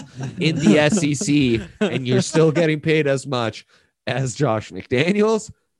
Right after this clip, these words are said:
Speaker 2: Because that's what that apple tastes like to me.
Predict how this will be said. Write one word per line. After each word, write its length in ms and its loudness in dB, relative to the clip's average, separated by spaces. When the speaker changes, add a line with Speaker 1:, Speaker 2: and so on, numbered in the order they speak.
Speaker 2:
Because 280 -2
that's 240 -2
what 160 -2
that 200 0
apple 320 -4
tastes 300 -8
like 240 -12
to 100 -10
me. 240 -16